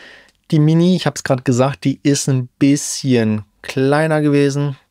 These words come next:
Das heißt, die ist ein Millimeter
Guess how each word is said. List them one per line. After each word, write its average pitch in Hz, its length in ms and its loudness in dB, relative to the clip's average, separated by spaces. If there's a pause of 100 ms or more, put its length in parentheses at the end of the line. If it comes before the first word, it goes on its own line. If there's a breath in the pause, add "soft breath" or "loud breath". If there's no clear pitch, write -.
(300)
Das - 180 -8
heißt, 104 240 -2
die - 140 -8
ist 98 220 -6
ein 98 420 -4 (320)
Millimeter 175 1040 0